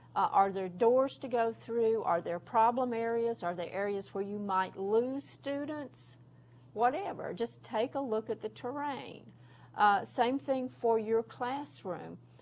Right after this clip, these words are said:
If you're gonna have some kind of complicated activity with movement, um, don't plan the instructions at home unless you are so familiar with your classroom you know that you've thought of every contingency.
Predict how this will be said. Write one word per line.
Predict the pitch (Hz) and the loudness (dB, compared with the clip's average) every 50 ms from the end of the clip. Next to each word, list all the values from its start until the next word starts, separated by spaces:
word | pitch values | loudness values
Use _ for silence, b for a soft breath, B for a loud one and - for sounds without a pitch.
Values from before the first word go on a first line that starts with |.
| B B B | B B B
If | - 208 214 - | -6 -6 -4 -4
you're | 247 254 | -6 -2
gonna | 269 262 254 285 | -2 -2 -2 -2
have | 269 226 220 - | -2 -4 -6 -6
some | - - 240 233 | -6 -6 -6 -6
kind | 240 - 247 214 185 | -6 -8 -8 -6 -6
of | 160 165 | -8 -10
complicated | - - 254 226 233 240 - 220 220 - 247 214 202 208 202 | -6 -2 0 0 0 -2 -4 -8 -8 -6 -6 -6 -4 -4 -4
activity | 202 185 180 - - - - 247 220 208 214 190 202 185 185 | -4 -4 -4 -6 -8 -6 -2 -2 -2 -2 -2 -4 -4 -4 -4
with | 180 180 185 190 190 - | -4 -6 -8 -8 -8 -10
movement, | 208 214 233 262 311 302 302 302 285 - - 180 180 180 170 190 226 220 - - B B B B B B B B B B B - - | -8 -8 -6 -6 -6 -6 -6 -6 -8 -10 -12 -10 -6 -6 -6 -6 -6 -10 -14 -20 B B B B B B B B B B B -2 2
um, | 208 208 202 208 196 - - - - - 214 | 4 4 4 2 -2 -6 -18 -20 -20 -6 2
don't | - 247 233 277 330 349 | 4 4 4 4 2 -2
plan | - - 294 277 277 254 | -6 -6 -6 -4 -4 -4
the | 240 226 214 | -4 -4 -4
instructions | 202 196 - - - 254 220 - - - - 208 202 - | -6 -10 -12 -12 -6 -6 -6 -6 -6 -12 -14 -14 -10 -8
at | 202 180 - - | -6 -6 -6 -8
home | - - 247 262 285 247 196 190 185 202 214 B B B B B B B B B | -10 -6 -4 -2 0 0 0 -2 -6 -10 -14 B B B B B B B B B
unless | - 220 226 233 233 240 254 240 - | 0 2 2 4 2 0 0 -2 -6
you | 254 247 - | -8 -8 -4
are | - 196 190 190 | 0 0 0 0
so | 190 - - - - 254 269 277 | -2 -8 -10 -2 0 2 2 2
familiar | 302 302 311 294 269 262 254 247 240 233 | 0 -2 -6 -6 -2 -2 -2 -2 -2 -2
with | 220 214 214 214 - | -4 -4 -4 -4 -4
your | 226 220 | -6 -6
classroom | 220 - - 220 208 208 208 - - 208 202 202 | -4 -4 -4 -4 -4 -4 -6 -8 -8 -8 -8 -6
you | 202 208 214 214 | -6 -6 -6 -6
know | 208 208 208 202 202 202 202 202 202 202 208 214 214 B B B B B B - | -6 -6 -4 -2 0 0 0 0 0 0 -2 -4 -6 B B B B B B -2
that | 185 185 190 190 - | -2 -2 -2 -2 -6
you've | - 196 | -12 -10
thought | - - 214 190 185 185 | -6 -4 -2 -2 -2 -2
of | 190 185 | -6 -6
every | 175 185 175 180 180 | -6 -6 -6 -8 -10
contingency. | 175 - - 170 180 - - - 277 262 262 220 - - - - - - - - - - - | -12 -12 -14 -14 -14 -14 -12 -10 -6 -6 -6 -6 -6 -10 -12 -12 -14 -18 -16 -14 -14 -14 -16